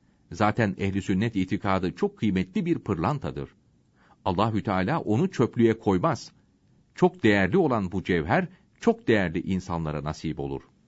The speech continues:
Baş olmak sevdası. Hikmet ehli zatlar buyuruyor ki, Peygamber Efendimiz, "Kim Allah için tevazu gösterirse, Allahü Teala onu yükseltir." buyuruyor. Kim kendini yüksek görmek isterse,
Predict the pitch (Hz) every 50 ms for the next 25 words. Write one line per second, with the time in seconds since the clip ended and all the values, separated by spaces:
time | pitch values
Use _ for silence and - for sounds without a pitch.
0 | _ _ _ _ _ _ _ _ _ _ _ _ _ _ _ _ _ _ _ _
1 | _ _ _ _ _ _ _ _ _ _ _ _ _ _ _ _ _ _ _ _
2 | _ _ _ _ _ _ _ _ _ _ _ _ _ _ _ - 104 143 208 208
3 | - 196 147 110 92 85 82 - - - 101 87 76 82 76 73 73 - - 85
4 | - - _ _ _ _ _ _ _ _ _ _ _ _ _ _ _ _ _ _
5 | _ _ _ _ - 170 170 - 226 240 208 214 190 180 156 143 117 - 143 135
6 | 135 - - 139 131 127 113 123 123 123 120 143 196 170 104 - - 71 - -
7 | _ - 170 180 175 202 208 202 214 208 180 139 - 120 98 92 85 92 98 143
8 | 147 - - - _ _ _ - - 240 220 196 - 120 123 117 120 175 196 165
9 | 117 - 131 110 98 - 110 107 110 113 110 104 - 143 127 92 107 101 95 -
10 | - 101 104 156 180 135 - 82 71 - - - - _ _ - 117 113 175 208
11 | 190 156 151 - 165 120 107 120 123 117 117 - - 139 156 185 185 - - -
12 | 131 127 - - 160 151 151 156 185 160 139 101 82 71 67 - 71 67 65 64
13 | - _ _ _ _ _ _ _ _ _ _ _ _ _ _ _ _ _ _ -
14 | - 226 196 147 - - 131 123 113 104 120 127 131 101 95 98 - - - 156
15 | 156 - 120 98 90 82 82 80 - 98 - - 82 71 71 71 - - 180 -